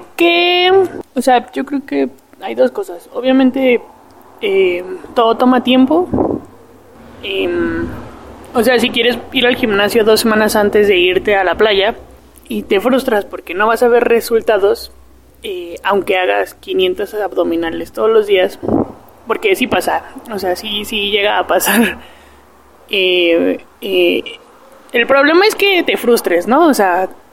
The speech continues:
tú entras como muy motivado dos semanas antes de irte a la playa y sientes que, o sea, te vas a marcar o te vas a inflar en dos semanas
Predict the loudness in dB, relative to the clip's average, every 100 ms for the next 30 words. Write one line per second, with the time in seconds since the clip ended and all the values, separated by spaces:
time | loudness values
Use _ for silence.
0 | _ _ 2 4 6 4 2 0 2 2
1 | 2 2 2 2 2 2 4 2 2 0
2 | 2 0 0 0 0 2 2 2 2 0
3 | -2 -2 0 0 0 2 -2 -6 _ _
4 | _ _ _ -8 -2 0 2 2 0 -2
5 | 0 -2 -2 -4 -4 -6 -8 -20 -20 -14
6 | -6 -2 -2 -4 -14 _ _ _ -2 0
7 | 0 0 0 -2 0 0 -2 -6 -6 -4
8 | -4 -4 -6 -4 -2 0 0 0 0 0
9 | 0 -2